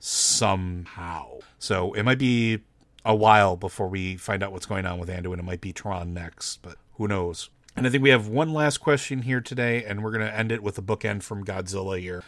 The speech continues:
Uh, question for Lore Watch. We know that those with an affinity for nature or those touched blessed by Elune or her descendants usually wind up in Ardenweald, such as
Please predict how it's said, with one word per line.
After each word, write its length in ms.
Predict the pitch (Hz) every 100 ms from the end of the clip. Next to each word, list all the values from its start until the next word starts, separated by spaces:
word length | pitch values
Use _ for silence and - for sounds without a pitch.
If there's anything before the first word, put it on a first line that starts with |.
| -
Uh, 260 | 110 95 101
question 540 | - 165 165 - 107 90
for 220 | - 110
Lore 180 | 110 107
Watch. 360 | 92 - - - _
We 120 | 120
know 120 | 139
that 240 | 196 175 143
those 260 | 131 139
with 160 | 131 120
an 80 | 117
affinity 400 | - 127 127 123
for 160 | -
nature 420 | 131 110 98 98 107
or 220 | 101 101
those 300 | 98 98 -
touched 480 | - 120 110 - -
blessed 280 | 98 110
by 160 | - 117
Elune 400 | 120 98 90 98 - -
or 160 | 104 92
her 100 | 110
descendants 640 | 120 - 107 85 104 -
usually 320 | 90 90 101
wind 280 | 101 87 85
up 40 |
in 80 | 87 -
Ardenweald, 440 | 123 117 98 80 - -
such 240 | - 104
as 300 | 101 98 -